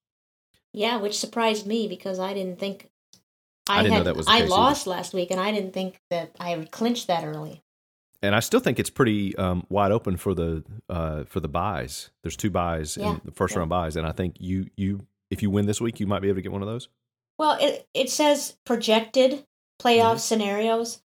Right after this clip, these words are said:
Speaker 1: and they've got me in as having a second seed first round bye, but I can't imagine that if I lose this week, I have a first round bye. 'Cause I
Speaker 2: Oh, no,
Speaker 1: played
Speaker 2: because
Speaker 1: Joe
Speaker 2: all the
Speaker 1: Arrow.
Speaker 2: yeah, all the, um, all the,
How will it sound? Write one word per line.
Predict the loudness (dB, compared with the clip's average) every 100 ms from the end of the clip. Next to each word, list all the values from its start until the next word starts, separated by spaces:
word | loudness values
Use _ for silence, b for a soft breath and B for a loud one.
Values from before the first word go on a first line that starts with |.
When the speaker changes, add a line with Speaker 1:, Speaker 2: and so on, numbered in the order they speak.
| _ _
Speaker 1:
and | 2 2
they've | 4
got | 4 4 4
me | 2 2
in | 0
as | -4 -2
having | -2 -2 -4 -6 -10
a | -6
second | 0 0 0 -4
seed | -6 -6 -6 -10 -4
first | -2 -2 -4
round | -4 -4 -4
bye, | -4 -4 -2
but | -2
I | -2 -4
can't | -2 -2 0
imagine | -4 -6 -6
that | -8
if | -6
I | -6
lose | -4 -6 -6 -8
this | -10 -10
week, | -12 -8
I | -8 -10 -14 -8
have | -8
a | -8
first | -10 -12 -12
round | -12 -12
bye. | -12 -14 -16 _ _ _
'Cause | 2
I | 4
Speaker 2:
Oh, | 6
no, |
Speaker 1:
played | 6 6
Speaker 2:
because | 6 4
Speaker 1:
Joe | 6
Speaker 2:
all | 4
the | 4
Speaker 1:
Arrow. | 0 -6 -18 _ _ _ 0
Speaker 2:
yeah, | 2
all | 6 8 8
the, | 6 6
um, | 4 0 -2
all | 0 2
the, | 2 0 0 -4 -6